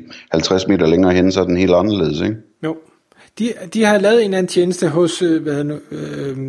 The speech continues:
Speaker 2: kan I huske, hvor det er, Rasmus, han arbejder, men hvor, hvor de kan lave sådan noget,
Speaker 1: Solution.
Speaker 2: øh, rimelig,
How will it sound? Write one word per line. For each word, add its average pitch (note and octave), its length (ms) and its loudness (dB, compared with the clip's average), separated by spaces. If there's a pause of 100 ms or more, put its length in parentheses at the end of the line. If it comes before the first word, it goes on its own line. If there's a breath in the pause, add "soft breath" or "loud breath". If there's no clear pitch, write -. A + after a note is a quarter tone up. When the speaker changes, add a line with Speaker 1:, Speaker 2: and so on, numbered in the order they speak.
Speaker 2:
kan D3 100 0
I C#3+ 40 4
huske, C3+ 380 -4
hvor D3 140 -2
det C3+ 100 0
er, C3 80 0
Rasmus, B2+ 320 -4
han C#3 100 -2
arbejder, C3+ 340 0
men C#3 180 -4
hvor, D3 220 -2
hvor D3 120 -4
de D3 140 -2
kan D3+ 160 2
lave D3+ 160 4
sådan - 180 4
noget, F#2 160 4
Speaker 1:
Solution. E2 240 -2 (520 loud breath)
Speaker 2:
øh, D#3+ 240 0
rimelig, F3+ 400 6